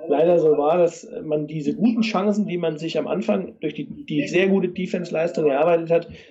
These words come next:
am Ende nicht hat nutzen können. Und das ist, ähm, ja, schade. Wie gesagt, ich war mir auch manchmal nicht sicher, das Play-Calling, ähm, ob das, äh,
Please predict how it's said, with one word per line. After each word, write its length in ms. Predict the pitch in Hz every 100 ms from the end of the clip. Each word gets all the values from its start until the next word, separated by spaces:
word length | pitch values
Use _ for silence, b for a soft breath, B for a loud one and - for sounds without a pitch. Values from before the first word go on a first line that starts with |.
| B
am 100 | 143
Ende 300 | 139 170 175
nicht 220 | 160 170
hat 160 | 160 151
nutzen 300 | 147 - -
können. 220 | - -
Und 200 | - 135
das 160 | 147 143
ist, 240 | - -
ähm, 460 | 143 139 139 135 131 _ _ _ _ _ _ _ _ _ _ 139 143
ja, 300 | 143 123 - _ -
schade. 680 | - 143 180 208 208 220 - - - _ _ _ _ _ _ _ _ 143 156
Wie 120 | 151
gesagt, 320 | 156 165 - - -
ich 100 | -
war 120 | 156
mir 160 | 185 165
auch 120 | 165
manchmal 320 | 170 175 175
nicht 160 | 165 170
sicher, 440 | 175 190 175 - _ _ _ - -
das 160 | 151
Play-Calling, 960 | - 151 180 - 196 196 196 202 196 -
ähm, 480 | 160 165 165 165 - - - - _
ob 180 | 151 -
das, 340 | 156 151 -
äh, 320 | 147 143 143